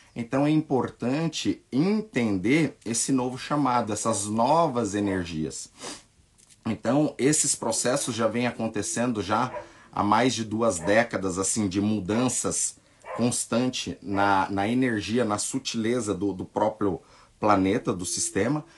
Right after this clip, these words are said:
Muitos acham que com tudo isso que está acontecendo, né, a Terra tá se tornando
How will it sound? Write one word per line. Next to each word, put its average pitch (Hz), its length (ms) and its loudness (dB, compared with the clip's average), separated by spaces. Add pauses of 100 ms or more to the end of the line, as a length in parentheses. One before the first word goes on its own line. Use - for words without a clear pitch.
(160)
Muitos 117 480 2
acham 117 280 4
que 104 120 -4
com 110 200 -4
tudo 143 440 2
isso 127 240 0
que - 100 -12
está - 200 -6
acontecendo, 104 1040 -2
né, 107 260 -2 (400)
a - 100 -6
Terra 110 380 0
tá 107 140 -4
se - 140 -8
tornando 104 520 -2